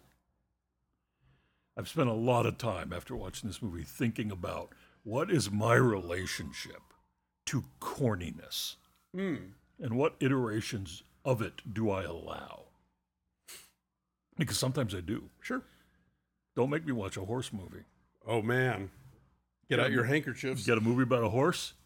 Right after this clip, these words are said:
Speaker 1: I don't care how bad that movie is.
Speaker 2: <laughs>
Speaker 1: I will love that movie.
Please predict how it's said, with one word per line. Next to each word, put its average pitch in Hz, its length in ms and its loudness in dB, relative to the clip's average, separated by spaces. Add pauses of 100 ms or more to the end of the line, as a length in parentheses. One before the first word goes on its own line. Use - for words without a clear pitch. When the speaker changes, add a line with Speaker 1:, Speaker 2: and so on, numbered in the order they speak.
(340)
Speaker 1:
I 135 100 2
don't 143 200 0
care 123 160 -4
how 110 100 -2
bad 85 280 -6
that 80 160 -6
movie 73 260 -4
is. - 220 -8 (360)
Speaker 2:
<laughs> - 360 -20
Speaker 1:
I 95 80 -2
will 76 160 -6
love 73 320 -4
that 87 120 -4
movie. 82 340 -12